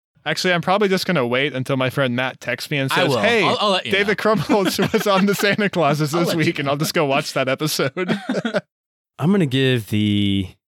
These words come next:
Speaker 3: well, okay. Let me start off this way. There's a lot of characters we said we wanted back. That was Lucy, of course.
Speaker 2: Of course.
Speaker 3: Curtis, Bernard, which we're getting. But there was one we forgot.
Speaker 2: Mm.
Speaker 3: The father-in-law,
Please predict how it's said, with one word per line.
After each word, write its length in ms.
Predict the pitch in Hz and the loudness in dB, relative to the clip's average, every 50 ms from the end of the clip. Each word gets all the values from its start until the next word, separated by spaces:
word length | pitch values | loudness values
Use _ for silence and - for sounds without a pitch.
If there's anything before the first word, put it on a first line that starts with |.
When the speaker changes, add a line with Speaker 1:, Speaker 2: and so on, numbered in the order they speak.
| _ _ _ _ _ _ _ _ _ _ _ _ _ _ - | _ _ _ _ _ _ _ _ _ _ _ _ _ _ -4
Speaker 3:
well, 300 | 127 127 123 120 110 - _ - | -2 0 0 0 -2 -6 _ -12
okay. 280 | 113 - - 87 85 - _ _ _ _ _ _ | -10 -8 -8 -8 -8 -10 _ _ _ _ _ _
Let 80 | - 135 | -4 -2
me 80 | 139 | -2
start 260 | 123 - - 113 104 | -2 -2 -2 -2 -2
off 120 | 90 90 - | -4 -6 -10
this 260 | - - 92 - - | -14 -16 -14 -14 -14
way. 160 | 98 - 107 - _ _ _ _ _ _ - | -14 -16 -18 -18 _ _ _ _ _ _ -2
There's 160 | 139 139 127 | -2 0 0
a 40 | 135 | 0
lot 140 | 135 151 170 | 0 0 -2
of 60 | 156 | -2
characters 340 | - 156 143 131 131 113 110 | -2 -2 -2 -2 -2 -2 -4
we 60 | 107 | -4
said 240 | - - 123 110 104 | -2 -2 -2 0 0
we 100 | 110 107 | 0 0
wanted 400 | 98 90 95 98 101 98 95 90 | 0 0 0 0 0 0 -2 -2
back. 280 | 95 90 90 90 87 _ _ _ _ _ _ _ _ _ _ _ _ _ - | -2 -2 -2 -4 -6 _ _ _ _ _ _ _ _ _ _ _ _ _ -6
That 100 | 98 95 | -4 -4
was 160 | 95 87 87 | -4 -4 -4
Lucy, 340 | 95 101 107 - - 110 92 | -2 -2 -2 0 -2 -2 -2
of 100 | 90 - | -2 -4
course. 540 | - - 82 82 85 92 - - - - - _ _ | -6 -8 -6 -6 -6 -6 -6 -8 -8 -10 -14 _ _
Speaker 2:
Of 80 | - - | -20 -16
course. 100 | - - | -10 -4
Speaker 3:
Curtis, 520 | - 123 120 117 117 117 117 - - - - - _ - | -2 -2 0 0 0 0 0 -2 -4 -4 -6 -8 _ -4
Bernard, 420 | - 123 120 123 123 131 135 135 | -2 0 0 0 0 0 0 0
which 160 | 123 120 - - | -2 -2 -2 -2
we're 80 | 131 | -4
getting. 440 | 117 - 107 95 90 90 92 95 - _ _ _ _ _ _ _ _ - | -2 -2 -2 -2 0 -2 -2 -4 -6 _ _ _ _ _ _ _ _ -6
But 60 | - | -2
there 60 | 123 | 0
was 140 | 135 127 110 | 0 0 0
one 200 | 107 123 139 143 | 0 0 0 2
we 100 | 139 135 | 0 0
forgot. 500 | 127 - 127 110 98 107 92 85 87 82 - _ _ _ _ _ _ - - | 0 -2 -4 -4 -4 -4 -4 -4 -4 -8 -8 _ _ _ _ _ _ -16 -12
Speaker 2:
Mm. 340 | 147 185 175 110 73 67 - _ _ _ _ | -10 -8 -8 -10 -12 -14 -20 _ _ _ _
Speaker 3:
The 80 | - - | -8 -8
father-in-law, 840 | 104 - - 101 95 92 95 82 - - - 98 95 90 - - | -6 -4 -2 -2 -2 -2 -4 -4 -6 -8 -10 -10 -10 -10 -12 -12